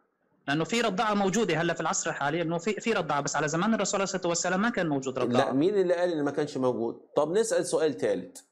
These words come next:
Speaker 2: دلوقتي عندنا طفل عنده
Speaker 1: تفضل.
Speaker 2: أقل من سنتين، تمام؟ ومحتاج لبن،
Speaker 1: أيوة.
Speaker 2: وأمه
Speaker 1: تمام.
Speaker 2: مش موجودة، وأمه مش موجودة.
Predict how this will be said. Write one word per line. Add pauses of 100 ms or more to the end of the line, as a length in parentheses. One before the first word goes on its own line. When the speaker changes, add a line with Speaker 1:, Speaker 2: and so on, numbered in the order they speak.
(500)
Speaker 2:
دلوقتي
عندنا
طفل
عنده
Speaker 1:
تفضل. (160)
Speaker 2:
أقل
من
سنتين، (440)
تمام؟ (500)
ومحتاج
لبن،
Speaker 1:
أيوة. (340)
Speaker 2:
وأمه
Speaker 1:
تمام.
Speaker 2:
مش
موجودة، (560)
وأمه
مش
موجودة.